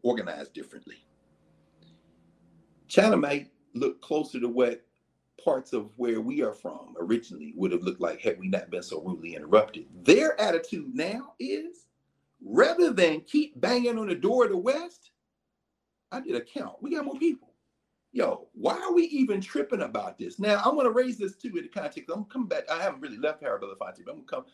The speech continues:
come back to this in a minute. There was an article by the, the Chinese ambassador to Guinea-Bissau, Guinea-Bissau in maybe Tuesday's China Daily. Uh, Guo Che.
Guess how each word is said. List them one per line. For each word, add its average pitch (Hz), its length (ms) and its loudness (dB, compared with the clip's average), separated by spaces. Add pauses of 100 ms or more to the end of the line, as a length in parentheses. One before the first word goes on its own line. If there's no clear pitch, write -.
(300)
come 131 80 -4
back 120 160 4
to 120 40 -2
this 117 120 -8
in 104 60 -6
a 110 40 -2
minute. 120 240 0 (1200)
There 349 180 2
was 359 220 4
an 196 180 4
article 147 540 4
by 104 420 2 (180)
the, 170 200 4 (120)
the 123 100 -2
Chinese - 400 -2
ambassador 160 520 2
to 98 60 -12
Guinea-Bissau, 117 680 -2 (800)
Guinea-Bissau 131 800 4
in 120 500 0 (560)
maybe 120 540 0
Tuesday's 160 800 -6
China - 440 -6 (160)
Daily. 82 380 -10 (880)
Uh, 107 420 6 (560)
Guo 165 300 6
Che. - 340 0